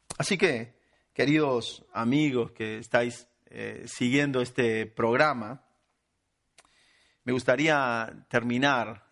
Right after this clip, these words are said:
el día de hoy diciendo que es importante que nosotros seamos, eh, entendamos, eh, cómo llegar a ser hijos de Dios. Quizá hay muchas personas que van a ver este programa en un futuro y vamos a estar hablando de los que son hijos de Dios. Pero si no lo eres, hoy es,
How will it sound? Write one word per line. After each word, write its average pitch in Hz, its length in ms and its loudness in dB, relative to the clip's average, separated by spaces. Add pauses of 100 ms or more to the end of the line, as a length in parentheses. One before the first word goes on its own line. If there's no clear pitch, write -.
el 117 180 -10
día 120 180 2
de 117 120 2
hoy 123 140 0
diciendo 139 420 0
que 110 400 -2 (580)
es 147 240 -4
importante 127 680 0
que 113 80 -8
nosotros 110 760 -6 (400)
seamos, 113 720 -4 (140)
eh, 117 380 -18
entendamos, 127 840 -2 (720)
eh, - 180 -20
cómo 143 220 2
llegar 117 280 2
a 113 40 -2
ser 113 200 -2
hijos 110 260 -10
de 107 80 -6
Dios. 123 280 0
Quizá 123 200 -6
hay 127 40 0
muchas 127 320 0
personas 123 440 -4
que 127 80 -6
van 120 140 2
a - 20 0
ver 120 80 0
este 117 160 -8
programa 117 540 -2
en 113 200 -8
un 120 60 -4
futuro 120 520 -6 (580)
y 110 160 -2
vamos 127 240 0
a 139 40 -2
estar 135 160 2
hablando 131 320 0
de 113 60 -2
los 110 120 -6
que - 120 -14
son 147 300 -4
hijos 113 240 -8
de 104 80 -12
Dios. 104 160 -10
Pero 123 120 -8
si 147 160 -4
no 185 100 2
lo 170 160 2
eres, 107 340 -4
hoy 165 160 2
es, 139 220 -8